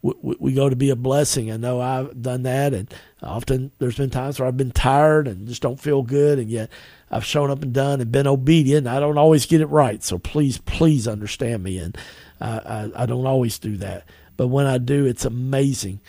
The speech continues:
that, uh, I wanna be the one that gets blessed. And so I just, uh, wanna encourage you today. Maybe that will help you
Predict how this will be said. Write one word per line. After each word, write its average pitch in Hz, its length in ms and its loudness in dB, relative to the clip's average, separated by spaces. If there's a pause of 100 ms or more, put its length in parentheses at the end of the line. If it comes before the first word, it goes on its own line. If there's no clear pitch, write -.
(340)
that, 110 320 -4
uh, 110 220 -4
I 156 140 2
wanna 156 220 0
be 139 120 0
the 131 100 -2
one 135 120 -2
that 135 60 -2
gets 135 200 -4
blessed. 143 540 -2 (640)
And 110 200 -6
so 117 280 0
I 110 60 2
just, - 340 -4
uh, 131 100 4
wanna 131 200 0
encourage 127 440 -2
you 127 80 -2
today. 110 380 -2
Maybe 104 320 -4
that 107 160 -6
will 101 100 -4
help 107 320 -4
you 104 240 -4